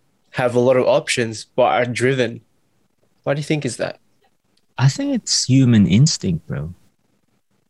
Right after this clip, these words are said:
Speaker 2: Hu-, human instinct, and they are aware of it.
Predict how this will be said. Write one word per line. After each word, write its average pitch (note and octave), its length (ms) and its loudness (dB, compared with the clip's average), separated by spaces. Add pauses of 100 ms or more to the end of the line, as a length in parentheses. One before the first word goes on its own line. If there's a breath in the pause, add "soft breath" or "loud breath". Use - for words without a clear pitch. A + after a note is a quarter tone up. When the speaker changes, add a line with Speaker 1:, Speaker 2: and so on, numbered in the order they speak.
(220)
Speaker 2:
Hu-, A#2+ 240 -2
human D3 380 4
instinct, B2+ 600 0 (500)
and A2 420 2 (400)
they A2 140 2
are B2 280 -2
aware G2 320 2
of F2 200 -4
it. - 120 -18